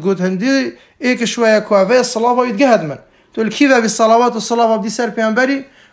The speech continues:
کو خودی تعالی عز و جل دگەهێنێ. ئیدەن ئەوەدی تەکلیفە کە زێدەیە. يا نهي كونه صلى الله عليه وسلم في البرزخ تعرض أعمال أمتي في الصلاة والسلام عليه. کو پیامبر علیه الصلاة والسلام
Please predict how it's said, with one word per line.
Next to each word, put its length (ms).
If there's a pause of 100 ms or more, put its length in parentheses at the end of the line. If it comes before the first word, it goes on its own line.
کو 80
خودی 260
تعالی 280
عز 240
و 160
جل 240
دگەهێنێ. 420
ئیدەن 300 (400)
ئەوەدی 380
تەکلیفە 480 (160)
کە 80 (100)
زێدەیە. 640 (1080)
يا 200
نهي 280
كونه 420
صلى 300
الله 280
عليه 280
وسلم 460
في 80
البرزخ 680 (540)
تعرض 480 (220)
أعمال 440
أمتي 600
في 120
الصلاة 460
والسلام 580 (140)
عليه. 420 (380)
کو 100
پیامبر 360
علیه 260
الصلاة 320
والسلام 580